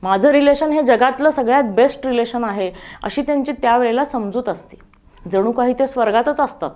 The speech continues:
दोघं जण. या पद्धतीनं ते वावरत असतात, त्यामुळे त्यांचा समज हा तसाच असतो.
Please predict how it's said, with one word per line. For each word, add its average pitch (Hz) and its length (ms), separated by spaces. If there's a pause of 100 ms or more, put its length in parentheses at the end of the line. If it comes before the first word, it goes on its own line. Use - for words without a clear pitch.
(160)
दोघं 190 280
जण. 156 200 (480)
या 277 80
पद्धतीनं 311 580
ते 349 80
वावरत 320 400
असतात, 254 320 (220)
त्यामुळे 240 300
त्यांचा 247 280
समज 254 420
हा 262 60 (100)
तसाच 226 280
असतो. - 340